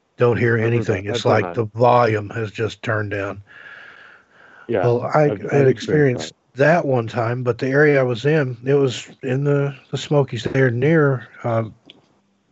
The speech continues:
Speaker 1: Clingman's Dome, but it was down a ways from that. I'd gone off trail. And, uh, I was just hiking through an area, and I, I went off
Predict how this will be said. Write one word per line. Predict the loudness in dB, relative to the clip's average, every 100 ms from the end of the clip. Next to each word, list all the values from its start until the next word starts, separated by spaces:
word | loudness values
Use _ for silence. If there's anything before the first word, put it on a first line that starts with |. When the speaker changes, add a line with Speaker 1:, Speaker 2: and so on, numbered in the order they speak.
| _ _ -20 -20 -18
Speaker 1:
Clingman's | -18 -4 2 2 2 -4 -4
Dome, | -4 -4 -6
but | -6
it | -6
was | -6 -12 -12 -4
down | 0 2 0 -4 -10 -6
a |
ways | -2 -2 -2
from | -4 -4
that. | -2 0
I'd | 0 0
gone | 0 0
off | 0 -4
trail. | -2 2 2 0 -8 -20 -20 -20 -20 -20 -20 -20 -20 _ _ -4
And, | 2 2 2
uh, | 2 0 -2 -2
I | 2
was | 2
just | 2 2
hiking | 2 2 2
through | 0 2
an | 2
area, | 2 2
and | 0 -2 -8 -12 -8
I, |
I | -8
went | -2 2 4
off | 4 2 -2 -20